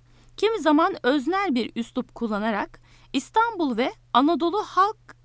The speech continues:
sanat ve geleneklerinden söz etmektedir. Pietro della Valerino, parantez içinde bin beş yüz seksen altı,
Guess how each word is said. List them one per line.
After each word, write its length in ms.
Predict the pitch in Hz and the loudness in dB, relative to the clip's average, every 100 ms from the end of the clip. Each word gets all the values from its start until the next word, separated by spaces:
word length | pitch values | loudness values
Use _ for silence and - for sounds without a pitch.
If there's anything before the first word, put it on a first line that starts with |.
| _ - | _ -16
sanat 560 | - 285 320 427 - | -4 0 0 -2 -4
ve 120 | 254 | -4
geleneklerinden 880 | 214 233 220 220 - 233 226 226 381 | 0 0 0 -2 -2 -4 -2 -2 -4
söz 240 | - 302 240 | -4 -2 -2
etmektedir. 760 | 226 220 190 - - - - - - - _ - - _ _ - - _ _ - | -4 -6 -8 -10 -12 -12 -14 -18 -20 -20 _ -20 -20 _ _ -20 -20 _ _ -2
Pietro 580 | 302 415 - 415 403 311 | 0 0 -2 -4 -2 0
della 380 | 339 370 330 | 0 0 0
Valerino, 680 | 277 294 294 302 349 240 233 - _ - - - _ _ - - - - - - _ - - _ - | 0 0 0 0 0 0 -2 -8 _ -20 -20 -20 _ _ -20 -20 -20 -20 -20 -20 _ -20 -20 _ -6
parantez 460 | 277 294 320 370 311 | 0 2 0 -4 -8
içinde 480 | - 233 208 247 294 | -4 -2 -2 -4 -10
bin 320 | 196 269 285 | -2 2 2
beş 240 | 339 - 330 | 0 -6 -12
yüz 100 | - | -8
seksen 420 | 302 - 311 294 | -8 -6 -2 0
altı, 480 | 277 277 - 277 | 0 -4 -4 -6